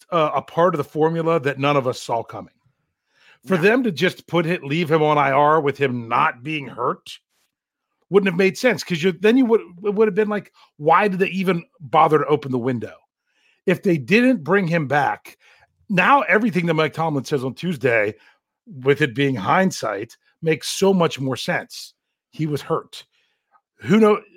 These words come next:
Speaker 1: For all we know, he got hurt over a week ago, and we just didn't know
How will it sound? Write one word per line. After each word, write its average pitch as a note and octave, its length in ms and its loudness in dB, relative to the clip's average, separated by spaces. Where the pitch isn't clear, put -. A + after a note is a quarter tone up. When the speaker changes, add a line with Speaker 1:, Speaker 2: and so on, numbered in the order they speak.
Speaker 1:
For G3 160 -2
all G#3 100 4
we A#3+ 140 0
know, G3 140 0
he F#3 100 0
got F3 240 2
hurt F3+ 280 -2
over D#3+ 200 -2
a D3 60 -2
week F#3+ 220 -6
ago, C3+ 180 0
and B2+ 100 -2
we C3 60 -6
just C3 180 -8
didn't A#2 220 -4
know C3 360 -2